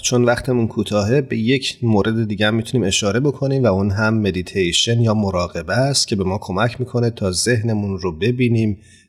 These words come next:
و به احساسات و افکار ممنوعه یا سرکوب شده خودمون اجازه بدیم تا به سطح هوشیاری بیان و تا حدودی بهشون دسترسی پیدا بکنیم و از استرس و اضطراب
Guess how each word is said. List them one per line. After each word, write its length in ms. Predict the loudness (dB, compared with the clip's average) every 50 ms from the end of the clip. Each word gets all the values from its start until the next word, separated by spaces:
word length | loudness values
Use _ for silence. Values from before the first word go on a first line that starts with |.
| _
و 100 | -2 0
به 120 | 2 4 2
احساسات 600 | 2 0 0 0 0 -2 -2 -2 -2 -2 -2 0
و 20 |
افکار 560 | 0 0 0 0 -2 -6 -2 0 2 2 2
ممنوعه 560 | 2 2 0 0 0 0 -2 -2 -2 -2 -2 -2
یا 160 | 0 0 0
سرکوب 440 | 0 2 2 0 0 0 -4 -8 -8
شده 300 | -4 -4 -2 -2 -2 -2
خودمون 340 | 0 -2 -2 0 -2 -2 -4
اجازه 420 | -4 -2 -2 0 0 0 -2 -2 -2
بدیم 400 | -2 -2 -2 -2 -4 -4 -6 -10 -14 -20 -20 _ _ _ _ _
تا 160 | 0 0 2 2
به 120 | 2 0
سطح 280 | 0 0 0 0 0 -2
هوشیاری 640 | 0 0 -2 -2 -2 -2 0 0 0 0 0 0
بیان 460 | 0 2 2 2 4 4 2 2 0 -4 -8 -16 -20 _ _ -4
و 80 | -2 -2
تا 180 | 0 0 -2
حدودی 420 | 0 0 -2 0 0 0 0 2 2
بهشون 640 | 2 2 2 2 0 -2 -2 -2 -2 -2 -4 -6 -10 -16 _ _ _ _
دسترسی 540 | 0 0 2 0 0 -2 -4 -4 -4 -4 -2
پیدا 260 | 0 0 0 2 2
بکنیم 600 | 0 0 -2 -2 -2 -2 0 0 0 -2 -2 -2 0
و 40 | 0
از 260 | 2 2 0 -2 -4
استرس 680 | -8 -8 -8 -6 -6 -4 -4 -2 0 0 0 0 0
و 40 | 0
اضطراب 680 | 0 0 0 -2 -4 -4 -4 -2 -4 -4 -4 -8 -10